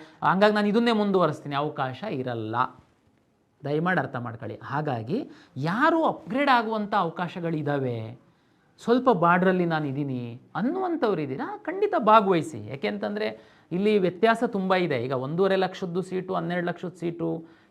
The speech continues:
ಇಲ್ಲ ಪ್ರೈವೇಟ್, ಆ, ಯೂನಿವರ್ಸಿಟಿ ಕಾಲೇಜ್ಗಳಲ್ಲಿ ಇಪ್ಪತ್ತರಿಂದ ಇಪ್ಪತ್ತೈದು ಲಕ್ಷದ ಇರುವಂಥವ್ರು ಏನಾದ್ರು ಹನ್ನೆರಡು ಲಕ್ಷಕ್ಕೆ ತಾವು ಶಿಫ್ಟ್ ಆಗ್ತೀರಾ ಅಂತಂದರೆ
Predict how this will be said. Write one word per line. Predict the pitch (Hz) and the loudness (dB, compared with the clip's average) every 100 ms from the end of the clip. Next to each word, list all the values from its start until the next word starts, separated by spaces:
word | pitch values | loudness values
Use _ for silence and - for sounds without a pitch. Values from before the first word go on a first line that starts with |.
| - | -4
ಇಲ್ಲ | 165 | -4
ಪ್ರೈವೇಟ್, | 160 156 202 208 202 | 0 2 4 4 4
ಆ, | 196 185 185 180 180 170 170 | 4 2 2 0 0 -2 -4
ಯೂನಿವರ್ಸಿಟಿ | 156 180 202 196 202 | -2 0 0 -2 -2
ಕಾಲೇಜ್ಗಳಲ್ಲಿ | 196 175 175 165 175 175 170 | 2 2 2 0 0 0 -2
ಇಪ್ಪತ್ತರಿಂದ | 170 180 180 180 | -2 -4 -2 -2
ಇಪ್ಪತ್ತೈದು | 170 - 170 175 165 | -2 -4 -4 -2 -2
ಲಕ್ಷದ | 165 175 160 | -6 -6 -4
ಇರುವಂಥವ್ರು | 160 160 156 151 | -2 -4 -4 -4
ಏನಾದ್ರು | 151 151 | -2 -2
ಹನ್ನೆರಡು | 143 160 202 | -2 -4 -4
ಲಕ್ಷಕ್ಕೆ | 196 190 190 180 | -4 -6 -8 -6
ತಾವು | 156 156 | -2 -4
ಶಿಫ್ಟ್ | 156 156 - | -4 -10 -4
ಆಗ್ತೀರಾ | 151 - 143 | -4 -4 -6
ಅಂತಂದರೆ | 143 139 147 214 320 - - | -6 -8 -8 -8 -8 -12 -20